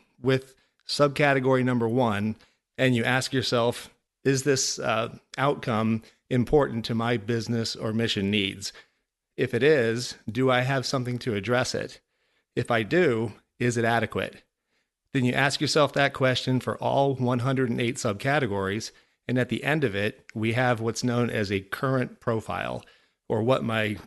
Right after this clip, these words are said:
current cybersecurity capabilities are. Then you do a risk assessment against that, determine what changes need to be made,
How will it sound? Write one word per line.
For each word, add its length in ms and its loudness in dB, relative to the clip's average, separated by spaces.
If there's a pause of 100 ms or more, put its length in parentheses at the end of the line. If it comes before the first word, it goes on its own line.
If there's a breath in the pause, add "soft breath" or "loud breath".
current 380 -2
cybersecurity 920 -2
capabilities 640 -4
are. 480 -4 (720)
Then 140 2
you 100 2
do 160 4
a 40 2
risk 280 2
assessment 560 2
against 400 0
that, 380 -2 (500)
determine 440 2
what 140 0
changes 460 0
need 180 -2
to 60 -8
be 160 -2
made, 420 -4